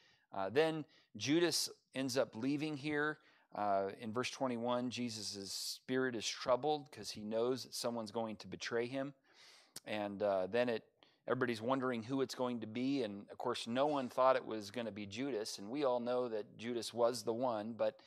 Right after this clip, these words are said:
uh, he was such a great actor, he would have won an Academy Award for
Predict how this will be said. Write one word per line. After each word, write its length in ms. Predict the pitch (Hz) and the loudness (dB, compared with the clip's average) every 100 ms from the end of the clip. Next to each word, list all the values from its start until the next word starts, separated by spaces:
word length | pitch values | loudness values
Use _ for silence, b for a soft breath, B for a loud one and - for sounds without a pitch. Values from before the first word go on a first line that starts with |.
| B B B B B - | B B B B B -4
uh, 120 | 101 | -2
he 460 | 107 147 143 131 127 123 | 0 0 0 0 -2 -2
was 220 | 117 107 | 0 2
such 440 | - 147 - - - | 6 6 6 0 0
a 80 | 110 | -4
great 500 | 107 127 147 139 - | -2 2 2 2 -2
actor, 540 | 135 147 156 - 104 113 | 2 2 2 -2 -2 -2
he 180 | 120 127 | -4 -2
would 200 | 127 117 | 0 -2
have 140 | 107 | -2
won 240 | 123 139 | -2 -2
an 100 | 123 | -2
Academy 480 | 110 - 120 120 113 | -8 -2 0 0 -2
Award 500 | 107 113 135 147 143 b b b b | -6 -2 0 0 -2 b b b b
for 460 | - - 110 104 | -10 -2 0 0